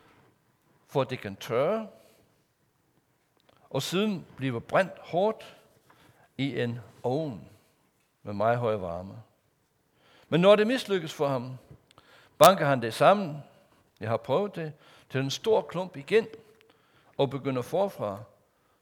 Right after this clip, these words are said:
og at forme noget andet. Sådan skal vi være i Herrens hænder. Vi skal være lige så villige til at formes af Gud, som lærere er villige til at blive formet af pottermageren.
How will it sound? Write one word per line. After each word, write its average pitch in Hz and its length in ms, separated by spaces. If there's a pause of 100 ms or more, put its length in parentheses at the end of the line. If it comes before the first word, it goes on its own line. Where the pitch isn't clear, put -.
(680)
og 107 200
at 107 80
forme 120 500 (160)
noget 98 240
andet. 98 460 (1120)
Sådan 247 240
skal 220 240
vi 208 180
være 180 360
i 151 60
Herrens 156 460
hænder. 147 300 (1040)
Vi 160 80
skal 156 240
være 123 160
lige 156 340
så 131 180
villige 185 360
til 131 220
at 101 120
formes 175 560
af 113 120
Gud, 214 280 (720)
som 123 240
lærere 143 300
er 110 80
villige 147 360 (360)
til 113 160
at 113 120
blive 131 240
formet 120 520 (360)
af - 100
pottermageren. 101 680